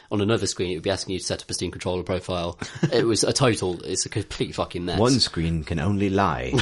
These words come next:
Speaker 2: The other
Speaker 1: <laughs>
Speaker 2: screen can only
Speaker 1: Yeah,
Speaker 2: tell
Speaker 1: tell
Speaker 2: the
Speaker 1: the truth.
Speaker 2: truth.
Speaker 1: <laughs> Uh, it, uh, it was just awful. And I was really, really disappointed because I thought that was the point of, like, Steam boxes.
Speaker 2: And of all the things you'd expect to work, it would be a Valve game, right?
Speaker 1: <laughs>
Speaker 2: Like,
Speaker 1: Yeah, yeah,
Speaker 2: using their
Speaker 1: exactly.
Speaker 2: software.
Speaker 1: Yeah.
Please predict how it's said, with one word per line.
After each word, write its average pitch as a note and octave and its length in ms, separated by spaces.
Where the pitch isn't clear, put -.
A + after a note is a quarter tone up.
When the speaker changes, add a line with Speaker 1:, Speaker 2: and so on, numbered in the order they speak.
Speaker 2:
The D#3+ 140
other - 140
Speaker 1:
<laughs> D4 120
Speaker 2:
screen B2 300
can G#2+ 140
only A2 180
Speaker 1:
Yeah, C3+ 60
Speaker 2:
tell B2+ 180
Speaker 1:
tell C#3+ 80
Speaker 2:
the E3+ 60
Speaker 1:
the B2 60
truth. - 560
Speaker 2:
truth. - 1120
Speaker 1:
<laughs> - 20
Uh, G#2+ 300
it, A#2+ 240
uh, G#2+ 200
it D#2+ 40
was G2 140
just - 120
awful. - 320
And F#2+ 400
I - 40
was G2+ 160
really, A#2 140
really F2+ 140
disappointed - 560
because - 280
I F#2+ 40
thought G2+ 80
that E2 60
was F2 100
the - 80
point A#2 220
of, G2 60
like, F#2+ 120
Steam A2+ 200
boxes. - 440
Speaker 2:
And A#2+ 100
of B2+ 100
all B2+ 120
the A#2 60
things A2+ 160
you'd G2 100
expect D2+ 280
to G2 80
work, F2+ 240
it - 80
would D#2+ 100
be E2 100
a D#2+ 40
Valve D#2+ 280
game, D2+ 260
right? D#2 160
Speaker 1:
<laughs> - 0
Speaker 2:
Like, C#3+ 100
Speaker 1:
Yeah, C3 240
yeah, - 20
Speaker 2:
using F#2 140
their F2+ 160
Speaker 1:
exactly. E2+ 40
Speaker 2:
software. E2+ 680
Speaker 1:
Yeah. G2 160